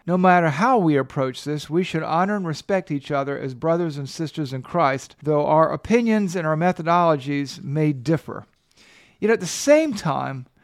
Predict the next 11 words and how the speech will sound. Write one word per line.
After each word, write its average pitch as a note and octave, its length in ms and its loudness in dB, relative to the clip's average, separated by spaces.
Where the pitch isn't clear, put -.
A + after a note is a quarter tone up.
I F3+ 100 -2
think G3 200 0
most F3+ 320 0
thoughtful F#3 420 0
and D3+ 100 -4
serious E3+ 480 -4
Christ E3+ 460 -4
followers C#3+ 640 0
understand F#3 720 -2
and D3+ 120 -2
agree C#3+ 480 0